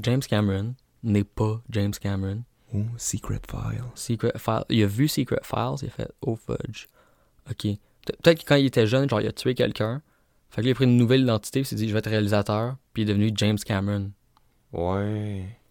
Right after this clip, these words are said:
Speaker 1: Ouh.
Speaker 2: Ouais, ça se pourrait, ça.
Speaker 1: Ok. Ok, c'est dead, c'est dead. Je, j'ai, j'écris au gouvernement.
Speaker 2: Lequel ? Celui d'Hollywood ?
Speaker 1: Oui, j'appelle le gouvernement d'Hollywood, puis je leur dis, « Non. » Puis là, ils vont tout comprendre.
Speaker 2: Ok.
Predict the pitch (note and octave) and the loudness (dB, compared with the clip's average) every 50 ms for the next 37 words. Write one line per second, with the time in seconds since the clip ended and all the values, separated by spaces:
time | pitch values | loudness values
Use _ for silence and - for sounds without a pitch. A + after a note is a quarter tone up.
0 | _ _ _ _ - A2+ G#2+ A2 A2+ A#2 A#2+ A#2+ A#2+ A#2+ A#2+ A2+ A2+ A2+ A2 A2 | _ _ _ _ -6 -4 -2 0 0 0 0 0 0 0 0 -2 -2 -2 -2 -2
1 | - G#2 G#2+ G#2+ - - G2+ - _ _ _ _ _ _ _ - - A#2 A2 - | -2 -2 -4 -6 -6 -10 -12 -12 _ _ _ _ _ _ _ 0 0 0 0 2
2 | - A2+ A2 - _ _ _ _ _ _ _ _ _ _ _ _ _ - - G#2+ | 0 0 0 -2 _ _ _ _ _ _ _ _ _ _ _ _ _ -4 -2 -2
3 | - A#2 - A#2 G#2 G2+ G#2+ G#2 G#2 G#2 G#2 - - - A2+ G#2+ G2+ G#2+ G#2+ G#2 | 0 0 0 0 0 2 4 2 2 0 -2 -8 -8 -4 -4 -2 0 2 2 2
4 | G2+ G#2 G#2+ G2+ - G#2 G2+ G2 G2 G2+ - - - - A2 G#2+ - - - A2+ | 0 -2 -4 -2 0 2 2 2 2 0 -2 -6 -8 -8 -6 -6 -4 -2 0 0
5 | A2+ G#2+ - C3 B2+ A#2+ A2+ G#2+ G#2+ G#2 G#2 G2+ G2+ G2+ - _ _ _ _ _ | 0 0 0 2 2 2 4 2 2 2 2 0 -2 -4 -6 _ _ _ _ _
6 | _ _ _ - F2+ E2 - - F2 F2 F#2+ _ _ _ _ _ _ _ _ _ | _ _ _ -8 -6 -6 -6 -6 -10 -10 -10 _ _ _ _ _ _ _ _ _
7 | _ _ _ _ _ - - E2+ E2+ D#2+ E2 E2+ E2+ E2+ F2 G2+ _ _ _ _ | _ _ _ _ _ -10 -8 -6 -4 -4 -4 -4 -4 -6 -8 -8 _ _ _ _
8 | _ _ _ _ _ - A#2+ A2 A2 - - - A#2 G2+ A2+ G#2+ - B2+ B2+ A#2+ | _ _ _ _ _ -4 -4 -4 -4 -4 -6 -4 -2 0 0 2 4 4 4 4
9 | A2+ A2+ A2 A2+ A2+ A2+ A#2 A2+ A#2 A2+ A2+ A2 G#2+ G#2+ G2+ G#2 A2 A2 A2 G#2+ | 4 4 4 4 4 4 4 4 4 4 4 4 2 2 2 2 2 2 0 -2
10 | - G#2 G2+ F#2+ G2+ G2+ G2+ G2 G2+ G#2 - - A2 G#2 G2+ A2 B2+ C3+ - _ | -4 -4 -2 0 2 0 0 0 -2 -4 -4 0 2 4 6 6 6 4 2 _
11 | _ _ _ _ _ _ _ _ _ _ _ _ _ - - - A#2 A2 A2 A2 | _ _ _ _ _ _ _ _ _ _ _ _ _ -14 -6 -4 -2 0 0 0
12 | G#2+ G#2+ G2+ G#2 - G#2 F#2+ - A2+ - - - - - - - - - - - | 0 0 0 -2 -4 -4 -4 -4 -8 -8 -8 -10 -14 -14 -16 -20 -20 -20 -18 -18
13 | - - - - _ _ _ _ _ _ - - - - - - - - - - | -18 -18 -20 -20 _ _ _ _ _ _ -20 -20 -20 -20 -20 -20 -20 -20 -20 -20
14 | _ _ - - F3 E3 - | _ _ -2 -2 -2 -2 -4